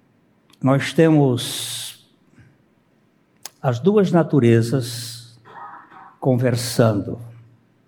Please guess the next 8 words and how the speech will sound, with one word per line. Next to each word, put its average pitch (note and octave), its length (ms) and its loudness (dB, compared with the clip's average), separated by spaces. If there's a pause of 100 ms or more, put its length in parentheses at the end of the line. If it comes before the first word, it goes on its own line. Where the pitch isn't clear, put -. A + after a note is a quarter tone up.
Con-, A2+ 240 -4 (180)
há B2+ 200 2
um, A2+ 340 0 (260)
uma A#2+ 120 0
conversa A#2+ 600 0
das G#2 280 0
duas A2 280 -4
naturezas. G2 840 -6